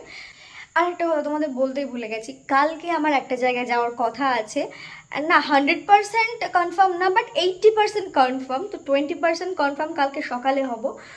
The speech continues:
তো এইটটি পার্সেন্ট যেহেতু কনফার্ম, সেহেতু আমি ওখানে আমার ট্রলি ব্যাগ গুছায় রাখছি,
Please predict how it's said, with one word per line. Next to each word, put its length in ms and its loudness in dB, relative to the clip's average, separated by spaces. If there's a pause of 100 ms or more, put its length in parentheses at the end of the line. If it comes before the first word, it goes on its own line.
(180)
তো 100 -4
এইটটি 320 -2
পার্সেন্ট 420 -4
যেহেতু 260 -8
কনফার্ম, 460 -6
সেহেতু 460 -6
আমি 360 -2
ওখানে 180 -8
আমার 200 -8
ট্রলি 240 -8
ব্যাগ 160 -8 (220)
গুছায় 340 -4
রাখছি, 380 -6